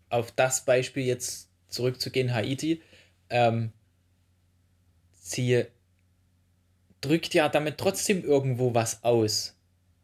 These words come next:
auch mit ihren Songs, aber vielleicht zum Beispiel, indem sie sich versucht, in andere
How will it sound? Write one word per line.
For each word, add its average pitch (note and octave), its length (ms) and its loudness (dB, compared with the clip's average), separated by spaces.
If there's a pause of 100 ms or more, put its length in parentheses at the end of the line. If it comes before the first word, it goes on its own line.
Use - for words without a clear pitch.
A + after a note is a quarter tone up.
(140)
auch A#2 180 0
mit B2 180 -4
ihren A#2+ 240 0
Songs, A#2 560 0 (220)
aber A#2 420 2 (560)
vielleicht A#2+ 640 0 (320)
zum B2 220 -6
Beispiel, C3+ 640 2
indem C3 580 -2
sie C3 160 -4
sich C3+ 260 -4
versucht, E3+ 920 -2 (720)
in B2+ 320 0 (720)
andere C#3+ 800 2